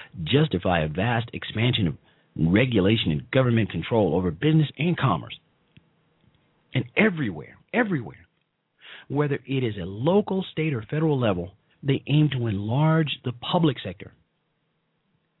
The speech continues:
Even, even though that drains money and jobs out of the private sector. How does that make any sense? You're listening to the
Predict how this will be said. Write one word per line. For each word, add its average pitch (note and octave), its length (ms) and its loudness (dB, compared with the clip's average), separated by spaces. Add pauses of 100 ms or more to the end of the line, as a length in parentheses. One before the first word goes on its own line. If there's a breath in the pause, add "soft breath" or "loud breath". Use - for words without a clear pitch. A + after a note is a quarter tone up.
(800 loud breath)
Even, G#3 440 4 (1120 soft breath)
even A3+ 240 4
though F#3 140 6
that D3 180 2 (140)
drains B2 680 2 (800)
money D3+ 500 4
and C3+ 180 0
jobs D#3 380 0 (160)
out D3 140 0
of F3 80 -2
the F#3 80 0
private G3+ 440 0
sector. - 300 -12 (1600 soft breath)
How - 280 0
does B3+ 140 4
that D3 140 2
make C#3+ 180 2
any G2 240 -2
sense? D#2+ 200 -6 (2500)
You're A#2+ 200 4
listening B2+ 360 2
to F2+ 80 -4
the E2 100 -4